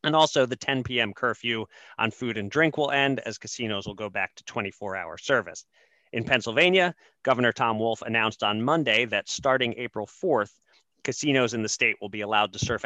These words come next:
alcohol as normal instead of only to people sitting down and eating meals at the property's restaurants. Also, casino capacity will increase from fifty percent to seventy-five percent at that time. It's a fine line between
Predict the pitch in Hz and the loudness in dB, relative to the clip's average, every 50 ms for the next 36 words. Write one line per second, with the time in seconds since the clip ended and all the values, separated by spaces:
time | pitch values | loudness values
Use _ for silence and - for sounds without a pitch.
0 | - - 139 131 - 117 104 101 90 87 87 98 104 98 - 104 104 104 101 95 | 0 0 0 0 0 -2 -2 -2 -4 -4 -4 -6 -6 -6 -4 -6 -4 -4 -4 -4
1 | 98 92 92 98 101 98 - - 117 104 98 92 101 - 127 127 117 113 107 - | -4 -6 -6 -8 -8 -10 -6 -4 -4 -4 -4 -6 -4 -2 -2 0 0 -2 -4 -6
2 | - 104 _ - 123 104 - 101 95 90 _ - - - - - - 135 110 107 | -10 -20 _ -14 -14 -6 -4 -4 -4 -4 _ -14 -20 -16 -12 -6 -4 0 0 0
3 | 104 101 107 101 98 98 95 95 98 113 117 107 104 101 101 110 113 107 101 98 | 2 2 2 2 2 0 -2 -6 -8 -8 -6 -6 -6 -4 -4 -2 -2 -2 -2 -2
4 | 92 - - - - - - - 110 101 - 104 92 95 95 95 - 127 117 113 | -4 -6 -10 -12 -14 -12 -6 -4 -2 -2 -2 -4 -8 -8 -8 -4 0 0 0 0
5 | - - 98 80 78 - - - _ - - - _ _ - - 151 147 - - | 0 -6 -8 -10 -10 -16 -18 -20 _ -20 -20 -20 _ _ 2 4 4 4 4 2
6 | 127 120 135 - - - - 135 120 113 107 101 - 110 - - 113 104 104 - | 0 0 0 -2 -4 -6 -4 -2 0 0 0 -2 -4 -8 -4 0 0 0 0 -2
7 | 113 107 104 104 107 104 101 98 - 123 113 101 - - 101 98 - - 131 127 | -4 -6 -4 -4 -4 -4 -4 -6 -6 -8 -8 -8 -10 -12 -14 -14 -10 -8 -8 -8
8 | - - 127 123 110 - _ - - 127 120 - 117 107 104 - - - - - | -8 -8 -10 -10 -10 -10 _ -10 -8 -6 -4 -2 0 0 -2 -2 -6 -12 -12 -10
9 | - 120 104 101 104 90 98 - - 147 151 156 139 - 104 - - - 82 92 | -6 -8 -6 -6 -8 -12 -10 -2 2 2 2 2 2 -2 -8 -8 -8 -10 -12 -14
10 | _ _ - _ - 104 87 - - 107 92 85 78 - - _ _ _ _ _ | _ _ -18 _ -6 -6 -6 -4 -6 -6 -6 -6 -10 -16 -20 _ _ _ _ _
11 | _ _ _ _ _ _ _ _ _ - - 160 190 - - 208 - - 208 202 | _ _ _ _ _ _ _ _ _ -4 0 0 0 2 0 -2 4 6 6 6
12 | 202 175 160 143 127 120 113 107 117 - - 117 120 117 113 110 107 | 6 6 6 6 6 4 4 0 -6 -6 -4 -4 -2 0 0 -2 -2